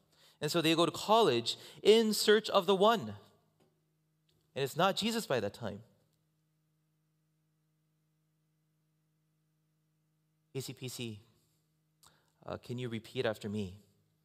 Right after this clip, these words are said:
And I want you to intentionally mean this as you say it. Jesus is the one I've been looking for.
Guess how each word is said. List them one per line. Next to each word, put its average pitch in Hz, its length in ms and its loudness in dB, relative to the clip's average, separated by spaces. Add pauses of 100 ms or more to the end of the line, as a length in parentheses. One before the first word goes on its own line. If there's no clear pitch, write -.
(440)
And 104 260 -4
I 107 80 -2
want 117 300 -2
you 123 60 -6
to 117 60 -4
intentionally 127 760 -6
mean 110 320 -8
this 117 200 -6
as 98 120 -8
you 98 60 -10
say 98 220 -8
it. - 240 -12 (880)
Jesus 139 680 -4 (1500)
is 131 300 -4
the 123 140 0
one 110 520 -4 (1700)
I've 101 180 -12
been 107 140 -8
looking 123 260 -12
for. - 280 -20